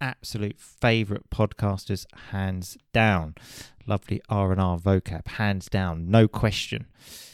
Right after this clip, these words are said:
"Thanks for your work and your approach to teaching English, and most importantly, the entertaining nature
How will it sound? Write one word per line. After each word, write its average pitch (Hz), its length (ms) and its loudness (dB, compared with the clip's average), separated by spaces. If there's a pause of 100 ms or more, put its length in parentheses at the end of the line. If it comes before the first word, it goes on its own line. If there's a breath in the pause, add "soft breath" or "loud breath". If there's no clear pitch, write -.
(140 loud breath)
"Thanks - 480 2
for 170 160 2
your 151 180 6
work 151 460 6
and 135 200 0
your 123 120 6
approach 127 500 2
to - 100 -6
teaching - 600 -6
English, 120 440 -2
and 120 220 2
most 147 300 6
importantly, 131 720 -2
the 104 200 -8
entertaining 123 920 -2
nature 107 640 0